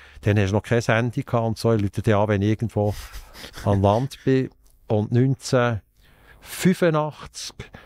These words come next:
habe ich aus irgendwo Venezuela in einem kleinen Häfeli so eine, äh, Spunte gsi, das Telefon gehabt, habe ich nach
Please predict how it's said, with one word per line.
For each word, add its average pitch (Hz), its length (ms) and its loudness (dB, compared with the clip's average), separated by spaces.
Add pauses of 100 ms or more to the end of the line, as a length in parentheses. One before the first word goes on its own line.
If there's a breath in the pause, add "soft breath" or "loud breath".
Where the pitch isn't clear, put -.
(360 loud breath)
habe 117 260 2
ich 120 100 -2
aus - 520 -4
irgendwo 123 840 0 (720 loud breath)
Venezuela 127 1120 2
in 113 240 0
einem 113 180 4
kleinen 131 420 2
Häfeli 143 680 2
so 117 220 -4
eine, 107 220 0 (300)
äh, - 320 -10 (240)
Spunte 143 600 -2
gsi, 147 400 0 (360 loud breath)
das - 180 -2
Telefon 131 540 2
gehabt, 127 200 2
habe 107 180 2
ich 104 60 0
nach 98 260 -4